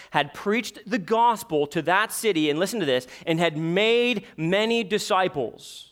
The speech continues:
they returned to Lystra and to Iconium and to Antioch, strengthening the souls of the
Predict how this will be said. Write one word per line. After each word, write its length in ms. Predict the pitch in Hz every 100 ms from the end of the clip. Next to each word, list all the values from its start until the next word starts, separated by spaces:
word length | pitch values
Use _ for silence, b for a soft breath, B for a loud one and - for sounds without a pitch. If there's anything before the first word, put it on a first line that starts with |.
| _ _ _ _ _ -
they 60 | 170
returned 520 | 180 - 247 240 214
to 80 | 185
Lystra 420 | 220 220 196 160
and 100 | 156
to 100 | 175
Iconium 560 | 165 - 226 226 175
and 80 | 165
to 80 | 175
Antioch, 500 | 202 220 214 175 147 B B
strengthening 720 | - - 196 240 240 247 247
the 80 | 202
souls 560 | 190 220 220 233 226 226
of 320 | 202 226 175
the 320 | 196 220 226